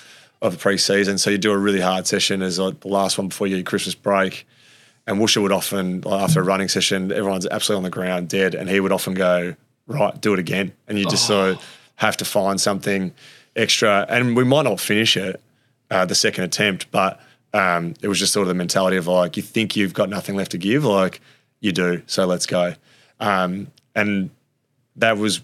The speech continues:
Speaker 1: strange as a first-year player. Like, you're not in, even then I was sort of getting a little bit of, um,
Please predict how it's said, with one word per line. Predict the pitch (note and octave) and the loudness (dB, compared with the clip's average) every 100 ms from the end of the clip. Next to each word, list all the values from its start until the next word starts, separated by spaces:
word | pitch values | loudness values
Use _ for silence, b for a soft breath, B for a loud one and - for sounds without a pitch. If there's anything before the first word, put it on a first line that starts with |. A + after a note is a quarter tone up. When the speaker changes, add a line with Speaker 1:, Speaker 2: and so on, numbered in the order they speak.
| - | -4
Speaker 1:
strange | - - G2+ G2+ F2 | -2 2 2 2 0
as | F2+ | -2
a | |
first-year | F2 F#2+ F#2 - | -2 -2 0 -2
player. | F#2+ F#2 F2+ | 0 2 2
Like, | F#2 G2 | 2 0
you're | A2 | 2
not | B2 A#2 | 2 2
in, | A2 G#2 B B B B _ | 2 -2 B B B B _
even | C3+ B2+ | 2 4
then | A2+ A2+ | 2 2
I | |
was | G#2+ | 2
sort | - A2 | 2 2
of | |
getting | G#2 G#2 | 2 2
a | |
little | G2+ G2 | 2 2
bit | G2+ | 2
of, | G2 D#2 - | 0 -2 -4
um, | G2 F#2+ F#2+ F#2+ F#2 F2+ | 0 2 2 0 -2 -6